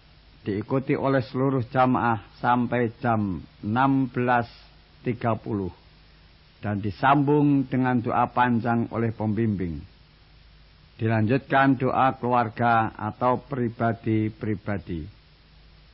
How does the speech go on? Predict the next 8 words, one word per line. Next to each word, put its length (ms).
Saat 240
maghrib, 480
dibacakan 720
doa 240
penutup 560
wukuf 400
oleh 320
pembimbing. 720